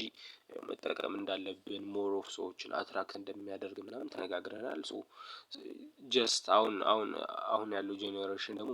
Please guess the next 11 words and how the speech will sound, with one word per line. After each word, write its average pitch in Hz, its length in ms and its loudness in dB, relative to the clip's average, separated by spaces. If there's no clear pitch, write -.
more 117 280 6
of 98 200 -4
picture - 420 -4
ያለው 101 340 0
ነገር፣ 98 280 -6
ሙቪ 120 240 4
ያለው 98 260 -2
ነገር 101 220 -6
ምናምን 123 320 -2
በጣም - 240 -2
ስለሚሆን 110 500 -4